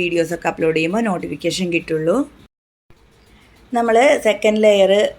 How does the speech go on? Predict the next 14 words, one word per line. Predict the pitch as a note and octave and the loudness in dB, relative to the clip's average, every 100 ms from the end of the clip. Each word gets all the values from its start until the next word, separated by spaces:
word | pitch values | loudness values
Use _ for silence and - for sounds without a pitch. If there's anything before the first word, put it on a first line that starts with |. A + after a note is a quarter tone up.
| - - | -14 -2
ബ്രെഡിൻ്റെ | F#3+ F3+ F3+ F3 F3 | 0 2 0 0 -2
മുകളിൽ | F3+ F3 E3+ E3+ | 0 2 2 0
കൂടെ | F3 E3 F3+ - | 0 2 0 -2
കസ്റ്റാർഡ് | - E3+ - F3+ E3+ | -6 -8 -2 0 2
ഒഴിച്ചു | F3 E3+ F3+ | 2 0 -2
കൊടുത്തിട്ടുണ്ട്. | E3 F3 E3+ E3 G3 C4+ - - - | -2 -2 -6 -2 0 0 -6 -20 -8
പിന്നെ | G3+ F#3+ | -2 0
അതിന് | F#3 F#3 F3+ | 0 -4 -4
മുകളിലായിട്ട് | F3 D#3+ E3 E3 - A#3+ C4+ | 0 0 0 -2 -2 -2 -2
നേരത്തെ | F#3 F3 F3 | -4 -2 0
തയ്യാറാക്കി | F3 E3+ E3 E3 F#3+ | 2 2 2 -2 -6
വെച്ചിട്ടുള്ള | F#3+ F#3 - F3 F3+ B3 - - - D#3 | -10 -10 -6 -2 -2 -4 -12 -20 -14 -8
വിപ്പിംഗ് | F3+ - E3+ E3+ | -6 -4 -4 -4
ക്രീമും | E3 D#3+ E3+ | -4 -4 -4